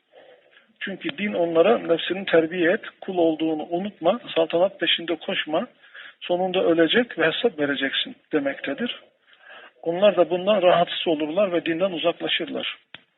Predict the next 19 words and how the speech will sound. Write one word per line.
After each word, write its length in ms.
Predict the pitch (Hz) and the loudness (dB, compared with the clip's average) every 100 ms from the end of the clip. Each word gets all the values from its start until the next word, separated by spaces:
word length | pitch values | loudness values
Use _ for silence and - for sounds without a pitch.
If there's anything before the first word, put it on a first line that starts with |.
| _ _ _ _ _ _ - - _ _ _ _ _ _ | _ _ _ _ _ _ -20 -20 _ _ _ _ _ _
Nefislerine 680 | 170 - - 196 196 214 196 | -6 -4 -2 4 4 6 2
kul 220 | 196 185 | 2 -8
köle 300 | 175 - 160 | -4 0 6
olurlar. 720 | 165 147 139 135 175 226 - - - | 6 4 -2 4 4 4 -4 -6 -2
Allah'a 340 | 160 175 190 | 2 4 4
itaat 380 | - - 170 180 | 2 4 4 4
etmeyenler 540 | 175 165 156 160 196 | -6 -2 -2 0 -4
nefsine 600 | 165 170 - - 190 175 - - | 0 0 0 0 6 6 6 -6
itaat 400 | 160 - 147 - | -8 0 0 0
eder, 320 | 143 170 233 - | 0 0 0 -2
şeytana 400 | 156 - 175 170 | -2 -2 -2 -2
itaat 360 | 139 143 135 | 0 -2 -2
eder, 300 | 143 196 240 | -2 -2 -4
insanlara 580 | 208 165 - 165 165 180 | -8 -10 -4 0 4 4
itaat 340 | 151 151 143 147 | 2 0 -2 -2
eder. 320 | - 220 - _ _ - | -4 -4 -6 _ _ -2
Rezil 280 | 175 175 208 | 0 0 -4
olur, 320 | 165 156 220 - - - _ - | -2 -2 -4 -10 -18 -20 _ -12
dünyada 600 | 170 165 156 156 214 | -2 2 2 2 -2